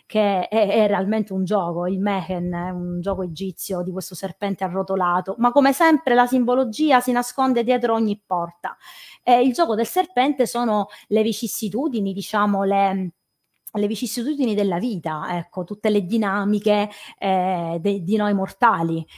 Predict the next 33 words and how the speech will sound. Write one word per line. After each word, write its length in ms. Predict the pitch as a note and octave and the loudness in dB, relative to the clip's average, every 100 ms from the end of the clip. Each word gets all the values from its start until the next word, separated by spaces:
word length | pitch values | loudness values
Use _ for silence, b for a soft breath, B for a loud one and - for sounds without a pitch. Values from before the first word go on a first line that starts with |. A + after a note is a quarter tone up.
| B | B
queste 300 | - G#3+ A3+ | -4 -2 0
dinamiche 560 | G#3 C#4+ G3+ A#3+ C4+ A3+ | 2 2 2 2 2 2
che 100 | G#3+ | 0
noi 120 | G#3+ | 0
dobbiamo 320 | G#3 F3 G#3 | -2 -2 0
in 100 | G3 | -2
qualche 260 | G#3 - G#3 | -2 -4 -2
modo 540 | G3+ G#3+ G3+ G3 F#3+ - | 0 0 2 0 0 -4
affrontare. 720 | F#3 - G#3+ G3 C4 F3+ F3+ | -6 -4 -4 2 4 4 2
Quindi 200 | A3 A#3 | -2 0
lui 120 | C4 | -2
dice, 220 | A#3+ B3+ | -2 -2
"Io 60 | C4 | -2
sono 220 | C4 B3+ | 0 0
uscito 340 | C4+ - A#3+ | -2 -2 -2
fuori 360 | A3+ C#4+ B3+ G3+ | 0 6 6 6
dal 140 | F#3+ | 0
gioco 220 | E3+ F#3 F3+ | -2 -4 -4
del 100 | F3 | -6
serpente, 480 | F#3+ F3 G3+ F#3+ | -8 -6 -4 -2
quindi 220 | G#3+ A3+ A3+ | 0 0 0
non, 140 | A#3 | 0
non 140 | A#3+ A#3 | -2 -2
faccio 260 | C#4+ C#4+ | -2 -4
più 220 | - D4 | -4 -4
parte 340 | - G3 - F#3+ | 2 0 0 -6
di 80 | F#3+ | -4
queste 260 | G3+ - | -2 -2
dinamiche 480 | A3 D#4+ G#3+ B3+ A3+ | 0 0 2 2 0
perché 240 | G3+ - D4+ | -2 -2 -2
ormai 340 | A#3+ F#3+ G3 | 2 0 0
sono 200 | - G3+ | -2 -4
andato 460 | A3+ F#3 F3+ G3+ | -2 0 0 -2